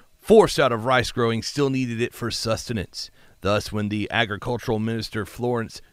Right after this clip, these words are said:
Chenoweth suggested amid the general inflation of nineteen seventy-nine to raise the price of a sack to thirty dollars, there was an uproar. The activists of Moja and pal were convinced the rise in price was unnecessary.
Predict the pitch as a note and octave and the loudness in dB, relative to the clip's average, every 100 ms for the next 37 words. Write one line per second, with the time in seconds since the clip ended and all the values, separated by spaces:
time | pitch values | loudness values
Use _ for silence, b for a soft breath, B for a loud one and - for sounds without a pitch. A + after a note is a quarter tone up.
0 | b - G3+ C#3+ F2+ C#2 - - B B | b 2 2 4 -2 -6 -8 -14 B B
1 | - D3+ C#3+ E3+ - D#3+ C3 B2+ C#3+ C3+ | 0 0 4 2 4 0 2 2 -2 0
2 | A#2 G#2 B2+ B2+ A#2 G#2+ - B2+ - A2 | -2 0 -2 -2 -2 -2 -2 -4 -2 -6
3 | G2 A2 - A2 F#2+ A2+ G#2 G2 A2 A2+ | -4 -6 -6 -8 -6 -6 -4 -4 -4 -6
4 | G#2 G#2 A2+ A#2+ G#2 G2+ - G#2+ G#2 E2 | -6 -6 -4 -4 -6 -8 -4 -4 -4 -8
5 | D#2+ - A2 G2 G#2+ - A#2+ G#2 A2+ G#2+ | -8 -6 -4 -4 -8 -4 -4 -2 0 0
6 | G2+ F2 - b b b b E2+ G2 F2+ | -2 -6 -8 b b b b 0 2 4
7 | F2 F2 F2+ - D2+ - C2 A#1 - - | 2 0 -6 -4 -4 -4 -8 -8 -10 -14
8 | B B B D#3 D#3+ G#3+ G#3+ C3+ F2+ D#2+ | B B B 2 8 8 8 4 0 -2
9 | - A2+ G2 A#2+ B2+ A#2+ G#2+ G2+ - F2+ | 0 -4 -2 0 0 0 -4 -4 -4 -4
10 | E2 B2+ A#2 G#2 B2 - C#3 C3+ F#3+ - | 2 4 4 2 -2 -2 -2 2 2 2
11 | - A#2 B2 A#2+ A2 A#2 G#2 D#3 A2+ F2 | -4 -2 2 0 0 -4 0 2 2 0
12 | - A2+ A2 - B2 A#2 C3 - G#2 - | -2 -4 -4 -4 -2 -2 -2 -4 -8 -8
13 | C2+ - | -8 -10